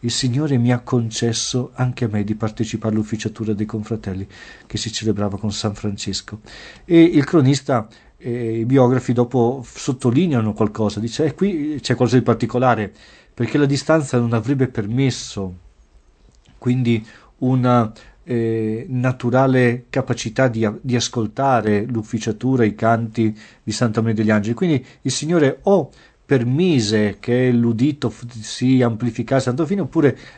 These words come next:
gli permise di an-, come essere quasi in bilocazione, eh, su quei punti". E allora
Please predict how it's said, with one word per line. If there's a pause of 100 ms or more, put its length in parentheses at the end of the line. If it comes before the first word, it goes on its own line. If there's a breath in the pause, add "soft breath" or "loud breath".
gli
permise
di
an-,
come
essere
quasi
in
bilocazione, (340 loud breath)
eh,
su
quei
punti". (120)
E
allora